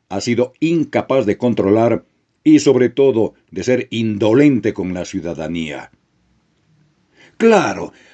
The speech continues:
hay una fiscalía más preocupada de desempolvar casos de la Contraloría del año dos mil diecinueve,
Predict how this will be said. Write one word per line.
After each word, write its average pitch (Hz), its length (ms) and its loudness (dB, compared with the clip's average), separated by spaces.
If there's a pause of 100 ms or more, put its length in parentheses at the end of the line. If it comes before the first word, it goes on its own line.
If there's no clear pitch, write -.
(160)
hay 202 280 2
una 170 180 4
fiscalía 156 520 2
más 185 440 2
preocupada 160 880 -2
de 139 140 4
desempolvar 131 800 0
casos 135 380 -2
de 123 120 4
la 120 140 0
Contraloría 113 800 2
del 113 200 2
año 123 540 0
dos 107 220 -2
mil 120 200 0
diecinueve, 113 920 2